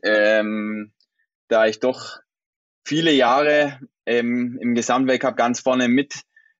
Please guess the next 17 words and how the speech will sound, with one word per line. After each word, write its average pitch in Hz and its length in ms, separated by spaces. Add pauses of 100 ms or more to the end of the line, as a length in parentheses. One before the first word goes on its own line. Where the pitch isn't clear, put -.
(220)
mitgekämpft 160 720
hab 156 480
und 123 1200 (580)
eigentlich 147 720
<laughs> 196 80
immer 170 260
dann 135 200
leer 143 340
ausging 135 540
bei 104 640
Weltmeisterschaften 139 960
oder 104 160
Olympischen 104 480
Spielen 160 500 (480)
in 117 100
einem 107 120
Einzelwettkampf. 160 920